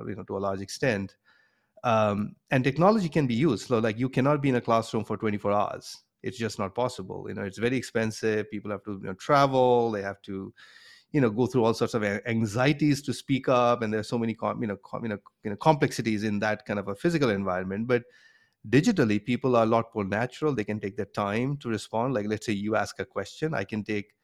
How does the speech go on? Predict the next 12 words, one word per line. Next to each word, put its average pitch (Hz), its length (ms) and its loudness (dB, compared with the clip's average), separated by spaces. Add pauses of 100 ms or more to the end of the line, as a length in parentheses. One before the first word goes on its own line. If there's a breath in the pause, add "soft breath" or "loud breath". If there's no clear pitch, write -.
(240)
not 127 260 0
three 123 200 0
minutes, 117 280 2
but - 180 -4
thirty 127 200 2
minutes 101 300 -2
to 107 100 -2
answer 98 340 -4
it 123 160 -6 (160)
if 110 160 -8
I 101 80 0
wanted. 95 480 -6